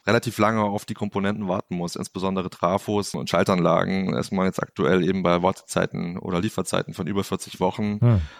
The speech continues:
Speaker 1: Dann muss man natürlich auch entsprechend lange Zeiträume einplanen, um das System ordentlich zu planen.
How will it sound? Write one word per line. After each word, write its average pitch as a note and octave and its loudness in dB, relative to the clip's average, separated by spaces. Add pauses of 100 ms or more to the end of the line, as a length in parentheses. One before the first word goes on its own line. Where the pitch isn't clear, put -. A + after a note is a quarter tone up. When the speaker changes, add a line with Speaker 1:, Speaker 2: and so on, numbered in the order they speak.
Speaker 1:
Dann F#2 0
muss G2 -2
man G#2 2
natürlich G2 0
auch F#2 2
entsprechend G2+ -2
lange G2 4
Zeiträume G2 2
einplanen, F#2+ 2
um F#2 -4
das - -4
System F#2+ -2
ordentlich F2+ 0
zu - -12
planen. F2+ 2